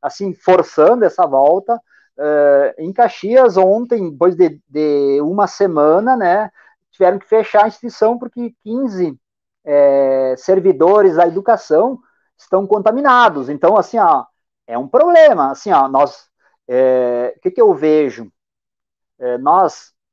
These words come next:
é, uma coisa é tu ter a pandemia, outra coisa nós sermos os propagadores e,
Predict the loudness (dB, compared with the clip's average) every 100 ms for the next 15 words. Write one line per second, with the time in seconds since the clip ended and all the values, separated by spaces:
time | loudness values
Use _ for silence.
0 | -8 -4 -2 -4 -6 -12 _ _ -4 -4
1 | -2 0 0 0 -4 0 2 2 0 0
2 | -2 -2 -2 -4 _ _ -8 -2 -2 0
3 | 0 0 -2 0 0 -2 -4 2 4 2
4 | -4 -10 -8 -4 -2 2 2 4 4 4
5 | 0